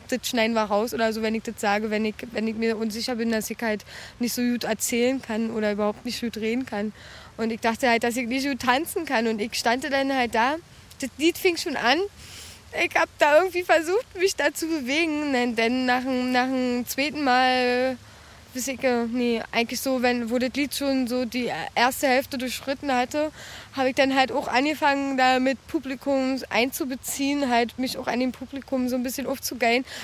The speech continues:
Also ich hab mir die eigentlich die Augen geschlossen und hab eigentlich mein Ding gemacht. Und so bin ich dann halt eigentlich doch sehr gut angekommen, würd ich sagen. Die fragen immer noch danach, „Willst du nicht mal wieder tanzen? Hast du nicht mal wieder Lust?“ Und naja, dann kamen dann halt letztens so zwei Mädchen ran.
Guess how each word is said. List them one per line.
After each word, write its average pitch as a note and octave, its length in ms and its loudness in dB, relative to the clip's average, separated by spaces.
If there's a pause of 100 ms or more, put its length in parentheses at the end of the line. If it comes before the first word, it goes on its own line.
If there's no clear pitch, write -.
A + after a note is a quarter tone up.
Also B3 180 4
ich B3+ 140 0
hab C4 100 0
mir C#4 80 -2
die D4 120 -2
eigentlich B3 360 -2
die - 120 -6
Augen B3 260 2
geschlossen B3+ 480 0 (280)
und C4+ 100 0
hab C4 100 4
eigentlich C4+ 320 0
mein A#3+ 240 2
Ding D4 160 2
gemacht. A#3 300 0 (500)
Und B3 180 2
so C#4 160 2
bin C#4+ 140 0
ich C#4 100 0
dann C4+ 200 2
halt B3+ 180 0
eigentlich B3 340 -2
doch C4+ 240 -2
sehr A#3 320 2
gut C#4+ 160 -4
angekommen, B3+ 500 0
würd A#3 100 -4
ich G#3 100 -8
sagen. A#3 200 2
Die B3 80 -4
fragen A#3+ 320 0
immer C#4 240 2
noch A3+ 160 2 (160)
danach, A3 460 0 (380)
„Willst E4+ 180 0
du G4+ 40 4
nicht F4+ 160 -2
mal F4 120 2
wieder D4 160 2
tanzen? D4 440 0
Hast C#4+ 200 0
du D4+ 40 -2
nicht C#4 180 -4
mal B3 100 2
wieder B3+ 220 2
Lust?“ E4 380 0
Und B3 280 0 (400)
naja, B3+ 320 2
dann A3 200 0
kamen A#3+ 220 0
dann B3 140 2
halt A#3+ 140 0
letztens B3 400 -4
so C4 120 -2
zwei - 200 -4
Mädchen A#3+ 280 -2
ran. E4+ 140 -6